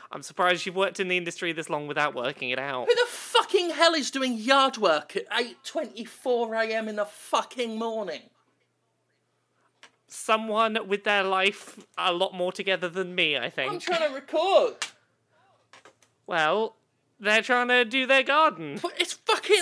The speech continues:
Speaker 1: Stalemate
Speaker 2: eight twenty-four A M.
Speaker 1: reached.
Speaker 2: That's ludicrous. That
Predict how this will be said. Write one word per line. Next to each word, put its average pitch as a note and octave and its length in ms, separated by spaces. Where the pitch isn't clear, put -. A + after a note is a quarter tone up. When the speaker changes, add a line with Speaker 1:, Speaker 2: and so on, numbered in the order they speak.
Speaker 1:
Stalemate A3+ 520
Speaker 2:
eight - 80
twenty-four D4+ 380
A D4+ 360
M. C#4+ 60
Speaker 1:
reached. A3 80
Speaker 2:
That's C4+ 260
ludicrous. D#4 1120
That D4 260